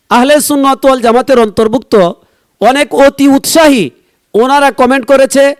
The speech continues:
এবং বিভিন্ন ভিডিও বানিয়েছে। তাহিরি সাহেবও বলেছে যে ওনাকে জুতা পেটা করা দরকার। আমি কিন্তু এটার বিরোধিতা করেছি। উনি যত ভুলই করে থাকুক, উনি একজন আলেম।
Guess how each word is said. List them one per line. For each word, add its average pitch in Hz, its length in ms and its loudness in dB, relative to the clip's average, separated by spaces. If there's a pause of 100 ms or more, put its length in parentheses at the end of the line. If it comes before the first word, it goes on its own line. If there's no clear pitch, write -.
(340)
এবং 240 260 0
বিভিন্ন 262 360 0
ভিডিও 269 340 2
বানিয়েছে। 262 680 0 (760)
তাহিরি 311 360 2
সাহেবও 269 280 2
বলেছে 208 440 -2 (360)
যে 185 100 -2
ওনাকে 226 400 -2
জুতা 247 340 -2
পেটা 226 300 -2
করা 185 280 -2
দরকার। 165 420 -6 (800)
আমি 208 160 -4
কিন্তু 220 200 -2
এটার 208 180 0
বিরোধিতা 190 380 -2
করেছি। - 360 -12 (880)
উনি 285 400 0 (520)
যত 214 200 0
ভুলই 254 320 2
করে 302 220 2
থাকুক, 294 400 0
উনি 240 120 0
একজন 208 240 -2
আলেম। 170 400 -2